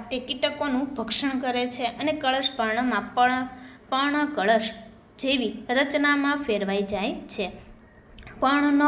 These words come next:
અગ્રભાગ ઢાંકણ જેવી રચના બનાવે છે, જે કળશના મુખનો ભાગ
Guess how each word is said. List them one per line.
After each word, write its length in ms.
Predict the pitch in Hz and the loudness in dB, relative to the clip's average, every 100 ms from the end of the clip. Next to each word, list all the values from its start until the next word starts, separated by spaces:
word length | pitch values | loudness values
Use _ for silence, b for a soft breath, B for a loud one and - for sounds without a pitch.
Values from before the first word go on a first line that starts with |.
| - | 4
અગ્રભાગ 580 | 254 240 254 233 262 226 - - | 4 6 6 6 6 6 4 0
ઢાંકણ 400 | 269 277 320 320 | 2 6 6 6
જેવી 300 | 294 294 294 | 4 4 4
રચના 380 | 220 220 208 208 | 2 0 -2 -2
બનાવે 420 | 208 214 233 277 | -2 0 2 2
છે, 220 | 262 233 B B B 254 | 2 -2 B B B -2
જે 180 | 240 254 | 4 4
કળશના 580 | - 254 285 294 294 285 | 6 6 6 4 2 2
મુખનો 480 | 247 247 277 269 262 | 2 0 0 0 0
ભાગ 300 | 226 214 | 0 0